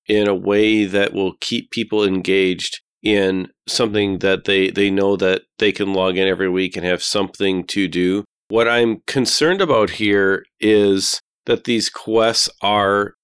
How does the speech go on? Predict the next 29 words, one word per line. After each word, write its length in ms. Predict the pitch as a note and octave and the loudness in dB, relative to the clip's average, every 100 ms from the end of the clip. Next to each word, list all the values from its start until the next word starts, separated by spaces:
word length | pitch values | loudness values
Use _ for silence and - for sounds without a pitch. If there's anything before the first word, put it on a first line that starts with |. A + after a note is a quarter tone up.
| _ | _
things 520 | - - C3 B2 B2+ - | -14 -2 0 2 0 -2
that 220 | C3+ - | -2 -2
can't 320 | - A#2 A2 | -2 0 0
be 260 | A#2+ G#2 F#2 | -2 -4 -2
done 300 | G2+ G2+ G#2 | 0 2 0
in 120 | G2 | 0
a 80 | F#2 | 0
reasonable 600 | G2+ G2 A2+ F#2+ F#2+ F2+ | 0 0 -2 0 0 0
amount 280 | F#2 F#2 | 0 0
of 100 | E2+ | -2
time. 460 | - F2+ D#2+ C#2 C#2+ _ - | -4 -4 -2 -4 -8 _ -6
Like 180 | G2+ A2+ | -4 0
a, 160 | A2+ - - | 0 -2 -2
a 140 | C3 | 0
weekly 500 | A2+ A#2+ D#3 - C#3 | 2 2 0 0 -2
quest 540 | - A2 G#2 A2+ - - | 0 -2 0 -2 -6 -8
can't 380 | - A#2 A2 - | -2 0 0 -2
be 400 | G#2+ G#2 G2+ - _ - | 0 2 0 -4 _ -6
kill 320 | - A#2 G#2+ | 2 2 2
Killa 460 | - A2+ G#2+ G2+ F#2 | 0 0 0 0 -2
a 40 | |
hundred 320 | G2 F#2 F2 | -2 -2 -4
times. 560 | - F2 D#2 D#2 - - _ - | -4 -2 -4 -6 -8 -10 _ -8
That's 200 | G#2+ - | -6 0
not 140 | A2+ | 0
a 80 | G#2+ | 2
reasonable 600 | F#2 G#2 F#2 G#2 F#2 F2 | 0 0 0 -2 -2 -2
weekly 340 | F#2 F2+ F#2+ F2 | -2 -2 -4 -4
quest. 560 | - C#2 - - - | -6 -6 -6 -8 -12